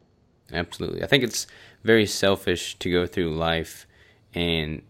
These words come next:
and just want to get by, just, just, you know, go through,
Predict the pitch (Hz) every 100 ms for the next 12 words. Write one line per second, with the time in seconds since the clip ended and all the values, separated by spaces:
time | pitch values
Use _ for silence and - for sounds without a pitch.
0 | _ - 87 82 90 92 - - - _
1 | _ _ _ - 95 - 95 55 90 87
2 | 87 87 90 - - 92 - 87 87 98
3 | 92 95 92 90